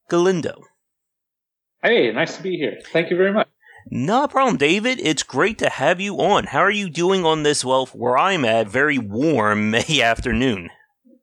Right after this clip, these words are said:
Speaker 2: Oh, I'm doing pretty good.
Speaker 1: It is great to have you on, and just to start with, I definitely want to congratulate you on the success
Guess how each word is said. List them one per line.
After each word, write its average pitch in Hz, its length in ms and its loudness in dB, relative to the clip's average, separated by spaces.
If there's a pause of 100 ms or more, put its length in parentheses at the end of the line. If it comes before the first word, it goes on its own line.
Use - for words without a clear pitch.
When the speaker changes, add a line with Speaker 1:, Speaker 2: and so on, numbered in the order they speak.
(280)
Speaker 2:
Oh, - 380 0
I'm 220 100 4
doing 202 180 0
pretty 196 180 2
good. 170 340 2 (1300)
Speaker 1:
It 190 180 4
is 208 120 0
great 120 540 0
to 180 100 2
have 139 300 2
you 139 180 2
on, 131 260 2
and 123 240 2 (600)
just 175 240 0
to 170 80 2
start 185 320 0
with, 127 100 2
I 117 60 2
definitely 170 300 0
want 165 120 2
to 143 60 -2
congratulate 135 500 0
you 123 140 2
on 214 280 0
the 214 60 -2
success - 640 0